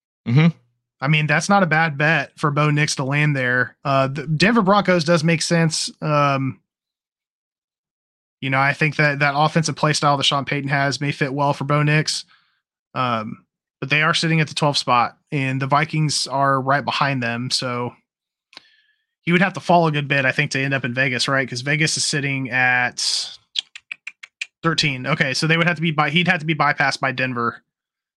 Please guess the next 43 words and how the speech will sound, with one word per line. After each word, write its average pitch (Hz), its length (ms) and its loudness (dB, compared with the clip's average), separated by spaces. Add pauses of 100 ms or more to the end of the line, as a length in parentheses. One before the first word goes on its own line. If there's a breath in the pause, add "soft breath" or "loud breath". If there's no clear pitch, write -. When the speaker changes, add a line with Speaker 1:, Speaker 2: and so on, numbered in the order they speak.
(160)
Speaker 2:
uh, 120 280 -4
in 135 120 -4
order 123 180 -2
to 123 140 -8
make 123 140 -2
that 110 140 -2
happen. 127 360 -2 (720)
Speaker 1:
I - 60 0
just 269 200 4
Speaker 2:
Um, 127 40 -2
Speaker 1:
think 302 200 2
he's 196 260 2
gonna 175 180 2
take 151 220 2
a 117 60 4
drastic 101 540 2
fall. 95 460 4
Like, 85 160 2
I 113 60 2
don't 214 120 4
think 254 120 4
he's 185 160 2
gonna 165 140 4
be 143 120 4
an 113 80 2
early 113 260 6
pick. - 540 0 (100)
Hi-, - 60 -14
his 139 340 4
arm 151 320 4
strength 160 360 0
is 90 140 0
not 92 400 4
there. 95 220 4
He 117 120 -4
doesn't 156 240 2
have 175 200 2
the - 80 -4
N 113 80 2
F 131 140 2
L 113 140 4
arm 98 220 2
strength, 76 480 -4